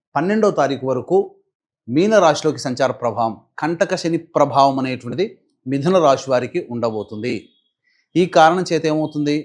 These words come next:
చేస్తున్నటువంటి వృత్తి, ఉద్యోగ, వ్యాపారాల్లో కష్టములు ఎక్కువగా ఉంటుంటాయి. ఇంత కష్టపడి ఈ పని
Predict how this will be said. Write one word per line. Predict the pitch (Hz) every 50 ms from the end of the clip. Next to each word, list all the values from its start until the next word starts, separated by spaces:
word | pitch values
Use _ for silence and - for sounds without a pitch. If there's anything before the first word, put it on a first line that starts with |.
| - _ _ _ _ _ _ _ _ - -
చేస్తున్నటువంటి | 190 190 190 - 208 196 185 - 180 175 170 147
వృత్తి, | 143 139 - - 175 151
ఉద్యోగ, | 143 120 120 160 160 151 156 147 135
వ్యాపారాల్లో | 131 127 131 - 147 143 139 139 139 143 165 170 139 120 123 143 - _ _ _ _ _ _ _ _ _ _ _ _ _ _ _ _ _ _ - -
కష్టములు | 175 165 - - - 226 214 220 208 180 160 139
ఎక్కువగా | - - 156 156 143 147 139 123
ఉంటుంటాయి. | 110 - 123 113 123 110 113 120 123 117 - _ _ _ _ _ _ _ _ _ _ _ _ _ - 147
ఇంత | 175 175 - 220 - 208
కష్టపడి | 190 - - 214 190 214 208 208 139 156
ఈ | 170 160 -
పని | 165 175 165